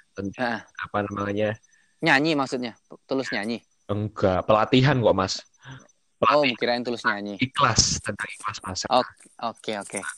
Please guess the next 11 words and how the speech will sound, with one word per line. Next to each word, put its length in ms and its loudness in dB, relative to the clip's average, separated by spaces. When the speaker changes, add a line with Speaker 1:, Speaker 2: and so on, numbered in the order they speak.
Speaker 1:
Gim-, 220 -2
kalau 220 2
misal, 320 2
dan 240 6
di 80 6
pelatihan 340 4
tersebut 320 -2
disebutkan 540 -2
bahwa, 400 0
eh, 220 -2
Speaker 2:
Ah. 160 -4